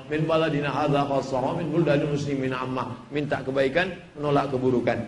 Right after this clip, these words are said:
Di mana bisa kami tengok, Pak Ustaz? Al-Fiqhul Islami wa Adillatuh, Syekh Wahbah, eh, Az-Zuhaili. Apa tanda-tanda amalan ibadah kita diterima oleh Allah? Ada perubahan. Ada perubahan.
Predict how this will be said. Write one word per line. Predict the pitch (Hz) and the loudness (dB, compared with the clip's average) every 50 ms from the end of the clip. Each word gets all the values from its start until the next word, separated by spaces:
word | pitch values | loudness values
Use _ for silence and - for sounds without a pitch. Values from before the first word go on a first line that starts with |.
| - - - - | -10 -14 -10 -2
Di | 135 170 196 | -2 0 0
mana | 233 240 240 233 226 214 | 2 2 2 0 2 4
bisa | 185 214 202 214 208 | 4 4 4 4 4
kami | 196 202 196 196 196 | 2 4 2 2 2
tengok, | 196 196 196 190 185 170 | 2 2 2 2 2 4
Pak | 175 170 | 4 4
Ustaz? | 151 160 151 147 156 - - - | 4 4 2 2 0 -6 -8 -4
Al-Fiqhul | - 143 143 143 151 139 151 147 143 | -2 0 0 2 2 2 2 2 0
Islami | - 143 151 143 135 131 131 | 0 0 0 0 2 2 2
wa | 131 139 | 2 2
Adillatuh, | 127 123 127 127 117 - 120 113 | 2 2 2 0 0 0 -2 -2
Syekh | 107 131 131 123 | 0 0 0 2
Wahbah, | 127 131 120 120 110 110 110 113 113 110 - - - | 2 0 0 0 -2 -2 -2 -2 -4 -10 -12 -10 -6
eh, | 117 113 113 117 120 | -6 -6 -4 -4 -6
Az-Zuhaili. | 104 - 104 104 95 107 101 92 85 - - - - - _ _ _ _ _ _ _ _ _ _ _ _ _ - - - _ - - - - - - - - - _ _ _ _ _ _ - _ _ _ - - _ _ _ _ _ _ _ _ _ _ _ - - - - | -8 -8 -10 -10 -10 -10 -10 -10 -12 -16 -20 -20 -20 -20 _ _ _ _ _ _ _ _ _ _ _ _ _ -20 -20 -20 _ -20 -20 -20 -20 -20 -20 -20 -20 -20 _ _ _ _ _ _ -20 _ _ _ -20 -20 _ _ _ _ _ _ _ _ _ _ _ -20 -20 -12 -4
Apa | - 170 170 147 - 135 135 | -2 -2 0 0 0 0 0
tanda-tanda | - 131 131 131 127 123 127 127 127 123 123 123 | 0 -2 -2 -2 -2 -2 -2 -2 -2 -2 -2 -2
amalan | 127 123 120 123 123 120 120 120 120 117 | -2 -4 -2 -2 0 0 0 0 -2 -2
ibadah | 139 135 113 120 117 113 117 110 107 110 | -4 -2 0 0 2 2 0 -2 -2 -4
kita | 123 107 117 113 | -4 -2 -2 -2
diterima | 113 113 113 - 131 117 123 117 113 110 110 123 | -2 -2 -4 -4 -4 -4 -4 -2 -4 -4 -4 -4
oleh | 113 110 | -4 -2
Allah? | 117 110 107 101 101 104 | -2 0 0 -2 -2 -2
Ada | - 156 147 147 | -2 -2 0 0
perubahan. | 143 - 143 139 131 127 131 113 110 107 104 95 - - - - - - - - _ - - - - _ - - _ _ - - - - | -2 0 2 2 2 2 0 -2 -2 -4 -6 -8 -10 -12 -16 -20 -20 -20 -20 -20 _ -20 -20 -20 -20 _ -20 -20 _ _ -20 -20 -14 -6
Ada | - 180 190 - | -2 4 4 4
perubahan. | - 175 160 147 143 127 120 110 101 | 4 4 2 4 2 2 0 -2 -4